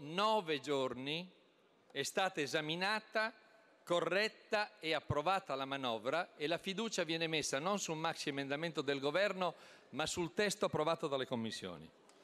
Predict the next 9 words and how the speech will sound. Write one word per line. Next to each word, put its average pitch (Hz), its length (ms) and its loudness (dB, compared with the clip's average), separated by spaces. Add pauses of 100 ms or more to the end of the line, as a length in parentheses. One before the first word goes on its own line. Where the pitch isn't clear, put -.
(840)
Un 165 120 4
lavoro, 190 560 4 (680)
un 175 160 4
lavoro 196 380 6
di 165 100 -2
miglioramento, 170 1000 2 (1200)
lasciando 190 720 2
intatti, 180 720 0
saldi, 190 840 0